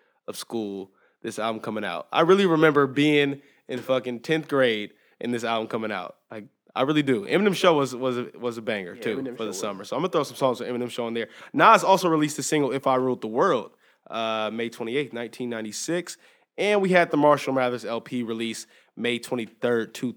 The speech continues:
Speaker 1: thousand. So that is, yo, hip-hop
Speaker 2: Now,
Speaker 1: history
Speaker 2: the
Speaker 1: for
Speaker 2: Marshall
Speaker 1: the
Speaker 2: Mathers
Speaker 1: week.
Speaker 2: L P?
Speaker 1: Yeah.
Speaker 2: That's when it got serious.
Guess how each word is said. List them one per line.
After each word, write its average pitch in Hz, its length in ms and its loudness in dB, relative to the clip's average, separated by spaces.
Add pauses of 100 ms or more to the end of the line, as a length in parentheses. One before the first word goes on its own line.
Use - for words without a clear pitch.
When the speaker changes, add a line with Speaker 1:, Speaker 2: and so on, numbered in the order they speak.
(160)
Speaker 1:
thousand. 120 460 2 (240)
So - 140 -12
that 170 260 6
is, 160 180 2 (160)
yo, 147 160 4
hip-hop 143 420 4
Speaker 2:
Now, 113 260 -4
Speaker 1:
history 143 400 2
Speaker 2:
the - 80 -18
Speaker 1:
for 123 60 -8
Speaker 2:
Marshall 127 320 4
Speaker 1:
the 123 100 0
Speaker 2:
Mathers 147 380 4
Speaker 1:
week. 160 60 2
Speaker 2:
L 165 100 2
P? 190 360 -6
Speaker 1:
Yeah. 127 220 0 (640)
Speaker 2:
That's 120 280 -2
when 123 120 -6
it 113 40 -8
got 98 200 -10
serious. 107 540 -8